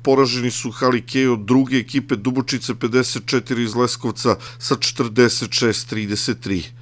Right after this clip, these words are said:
Najefikasniji u našem timu bili su Gogov sa jedanaest i Beširević sa sedam golova. Ženski rukometni klub Pirot bio je domaćin petog turnira mlađih kategorija za rukometašice dve hiljade sedmog godišta i mlađe.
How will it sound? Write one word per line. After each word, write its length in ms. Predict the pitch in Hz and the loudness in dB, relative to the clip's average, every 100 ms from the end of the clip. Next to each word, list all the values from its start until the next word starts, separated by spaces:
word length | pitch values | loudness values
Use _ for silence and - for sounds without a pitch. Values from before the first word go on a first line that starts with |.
| - - | -20 -16
Najefikasniji 800 | - 113 107 - 107 113 107 117 | -2 2 2 0 -2 -2 0 -2
u 40 | 107 | 0
našem 300 | 104 - 87 | 0 -2 -4
timu 340 | - 123 131 | -4 0 0
bili 300 | 104 120 113 | 2 0 0
su 160 | - 104 | -2 -6
Gogov 400 | 98 127 127 127 | 2 4 4 0
sa 180 | - 131 | 2 0
jedanaest 600 | 110 127 123 117 - - | 4 4 4 0 -2 -4
i 40 | |
Beširević 600 | 117 139 - 131 110 107 | -2 0 2 2 0 0
sa 180 | 107 120 | -2 -4
sedam 440 | 110 123 104 104 98 | -2 0 0 0 -2
golova. 420 | 98 85 95 101 - - - - - - - | 0 0 0 0 -4 -20 -20 -20 -20 -20 -4
Ženski 340 | 107 110 - 110 | 0 0 0 -4
rukometni 460 | 104 113 110 110 | -2 -2 -2 -6
klub 220 | - 110 - | -4 -6 0
Pirot 260 | 127 131 101 | 2 2 4
bio 160 | 127 | 2
je 60 | 123 | 4
domaćin 520 | 120 123 135 - 123 | 2 2 0 0 0
petog 400 | 120 135 143 120 | 4 2 2 -4
turnira 420 | 135 117 135 139 | -4 0 2 2
mlađih 400 | 120 127 135 123 | 2 2 2 -2
kategorija 680 | 120 120 117 107 127 139 123 | -2 -2 -4 0 4 4 4
za 280 | 107 120 123 | 2 2 2
rukometašice 960 | 117 127 120 117 127 127 - 120 123 | 2 -2 -2 0 2 2 0 -4 -8
dve 200 | 110 131 | 0 0
hiljade 340 | 123 135 113 117 | 2 0 0 -2
sedmog 520 | - 143 127 123 110 | 0 2 2 -2 -2
godišta 500 | 117 120 120 - 123 | 0 2 0 0 -2
i 60 | |
mlađe. 500 | 117 117 95 90 113 | 0 0 -2 0 0